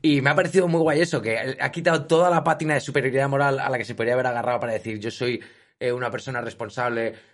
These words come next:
con los derechos L G T B Q, con los derechos humanos, con las mujeres, etcétera, etcétera". No, ha dicho, "No voy, no me sale de los huevos,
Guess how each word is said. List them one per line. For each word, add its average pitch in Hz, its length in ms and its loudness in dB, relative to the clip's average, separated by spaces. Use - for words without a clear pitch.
con 135 200 2
los 117 140 0
derechos 120 340 -4
L 127 100 -10
G - 120 -12
T 120 80 -8
B 113 160 -4
Q, 135 520 2
con 123 160 2
los 120 120 0
derechos 117 260 -6
humanos, 131 380 0
con 135 120 -4
las 117 100 -2
mujeres, 123 400 -2
etcétera, 123 360 -2
etcétera". 170 260 -2
No, 120 260 -2
ha - 80 -6
dicho, 110 160 -6
"No 127 140 2
voy, 185 100 2
no 147 100 0
me 120 80 -2
sale 117 180 -4
de 120 60 -2
los 110 120 -2
huevos, 196 420 -2